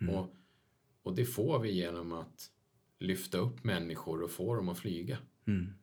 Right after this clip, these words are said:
Speaker 2: hur
Speaker 1: Jätte-,
Speaker 2: de
Speaker 1: precis.
Speaker 2: kan, och hur de kan bidra till andra.
Speaker 1: Ja.
Speaker 2: Och tittar vi också att ledare mår ju rätt dåligt idag också. Och det är ju för att de är okunniga, skulle jag säga. De
Speaker 1: Ja.
Speaker 2: behö-, inte okunniga, men de har inte utvecklats.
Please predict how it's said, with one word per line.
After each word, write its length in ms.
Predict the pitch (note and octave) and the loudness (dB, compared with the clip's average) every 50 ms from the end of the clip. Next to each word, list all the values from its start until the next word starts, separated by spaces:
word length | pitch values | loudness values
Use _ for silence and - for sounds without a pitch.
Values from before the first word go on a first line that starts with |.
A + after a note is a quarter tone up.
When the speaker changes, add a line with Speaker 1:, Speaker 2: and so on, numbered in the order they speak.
| _ _ _ _ _ _ _ _ - | _ _ _ _ _ _ _ _ 6
Speaker 2:
hur 60 | - C3+ C3+ | 8 8 10
Speaker 1:
Jätte-, 340 | G#2+ A2 G#2 A2+ B2+ - - | 10 10 10 10 10 10 8
Speaker 2:
de 140 | - G#2+ | 8 8
Speaker 1:
precis. 360 | - B2+ A#2+ C3 C3 B2+ - - | 8 8 8 8 8 6 4 4
Speaker 2:
kan, 80 | B2 A2+ | 2 4
och 60 | A2 | 4
hur 180 | A#2+ A2 A2+ G2 | 4 4 4 6
de 280 | G2 G2 G2+ G2+ G#2 G2 | 4 4 4 2 0 -2
kan 200 | - G#2 G2+ G2 | 0 0 0 2
bidra 340 | G#2+ G2+ G2 F2+ F#2 F#2 F#2 | 2 2 2 2 2 2 2
till 120 | F2+ G2+ | 2 2
andra. 520 | G2+ G#2+ F#2 E2 F2+ G#2 D3 D3 G#2 D#2 - - - - | 0 0 0 0 0 2 2 2 2 0 -2 -2 0 2
Speaker 1:
Ja. 160 | A#2+ A2+ G#2 - - _ _ - | 4 4 2 0 -4 _ _ -12
Speaker 2:
Och 100 | - - | -6 -4
tittar 240 | - G2 - A2 G2+ | -4 -2 0 0 0
vi 40 | F#2 | 0
också 380 | F2 F2+ - - - A2+ A2+ | 0 0 -2 0 0 2 2
att 280 | A2 G#2+ - - - - | 2 0 -2 -8 -12 -8
ledare 580 | - A2 A2+ G#2+ F2 E2 E2 D#2+ - C#3 D#3 D3+ | -4 0 0 2 2 2 2 2 2 2 4 4
mår 220 | C#3 B2+ A#2 A#2 | 4 4 4 4
ju 180 | G#2+ G2 G2+ G#2 | 4 2 2 2
rätt 200 | F#2 F2+ - - | 0 -2 -4 -4
dåligt 360 | - F#2+ E2+ D#2 D#2 D#2 D#2 | -4 -4 -2 -2 -2 -4 -4
idag 280 | D#2+ D#2+ D#2 D#2 D#2 D2+ | -4 -4 -2 -2 -2 -2
också. 380 | D2+ D2+ - - - F2 D#2+ D2+ - _ _ _ | -4 -6 -6 -6 -6 -6 -6 -8 -12 _ _ _
Och 140 | - A2+ G#2+ | -4 -2 0
det 60 | F#2 | 0
är 120 | F3+ - D3+ | 0 2 2
ju 80 | D3 | 0
för 260 | B2 - - A2+ G2 F#2+ | 0 0 0 2 2 0
att 140 | F#2+ - | 0 0
de 380 | - F#2+ F#2 F#2 F#2 - - - _ _ _ _ _ _ _ _ _ - - _ _ _ _ _ _ - | 0 0 0 0 -2 -4 -8 -18 _ _ _ _ _ _ _ _ _ -20 -20 _ _ _ _ _ _ 0
är 320 | G#2+ G2 F2+ F2+ F2 F2 E2 | 0 2 4 2 2 2 2
okunniga, 640 | D#2+ - - - - - G#2+ - - A#3 - F3+ C#3+ | 2 2 2 0 -2 0 2 2 2 0 0 0 0
skulle 200 | B2 - - - | 0 0 -2 -2
jag 80 | - - | -2 -2
säga. 180 | - - - | -4 -4 -4
De 120 | - G2 A2+ | 0 2 2
Speaker 1:
Ja. 60 | B2 | 2
Speaker 2:
behö-, 340 | A#2+ F#2+ F#2+ A#2 C3+ - - | 2 2 0 -2 -4 -4 -4
inte 200 | - A2 G2 - - - | -4 -4 -4 -4 -2 0
okunniga, 580 | F3+ C#3 - - - C#3 C#3+ C#3+ C#3+ B2+ G#2+ | 0 0 0 0 0 0 2 2 2 2 2
men 260 | G#2 A2+ A2+ A2+ - - - - - - - _ _ _ _ _ _ _ _ | 4 2 2 2 0 -4 -12 -20 -20 -20 -20 _ _ _ _ _ _ _ _
de 140 | - A2+ A2 | 0 4 6
har 80 | B2 | 6
inte 140 | D#3+ D#3 - | 6 6 4
utvecklats. 1000 | D3+ D#3+ F#3+ D3+ - - - G3+ F#3+ - - - F2+ D#2 - - - - - | 2 2 2 2 4 4 4 4 4 2 0 -2 -2 -2 -2 -2 -4 -4 -4